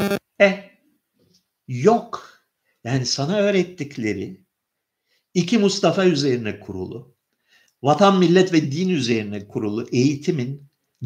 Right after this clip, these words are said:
dışına çıkıp da dışarıdan bakmana izin verecek olan referans çerçevesi kalkmış ortadan. Yok. E, ne yapsın, ne yapacak bu insanlar ki? Ne yapacaklar? Yani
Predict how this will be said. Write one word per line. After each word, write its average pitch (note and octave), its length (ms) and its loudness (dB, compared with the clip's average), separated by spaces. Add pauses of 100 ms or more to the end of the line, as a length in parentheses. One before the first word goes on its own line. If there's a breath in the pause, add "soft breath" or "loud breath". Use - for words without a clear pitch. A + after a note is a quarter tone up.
(100)
dışına G#3+ 500 2
çıkıp - 560 -8
da F#2 320 -8 (340)
dışarıdan F#3 640 2
bakmana G3+ 480 -2
izin C#3 580 -4
verecek A#2+ 500 0
olan D#3 360 2 (160 loud breath)
referans D#3+ 720 6
çerçevesi A2+ 880 0 (640)
kalkmış C3 480 0
ortadan. F#2 480 -2
Yok. E3 420 -4 (240 loud breath)
E, F#3 120 6
ne A3 40 8
yapsın, D#4+ 480 2
ne A3 60 4
yapacak D4 500 0
bu D4+ 60 4
insanlar C4 680 -2
ki? A2 320 -18 (2000)
Ne G#3+ 140 8
yapacaklar? B3+ 1000 4
Yani D3 480 4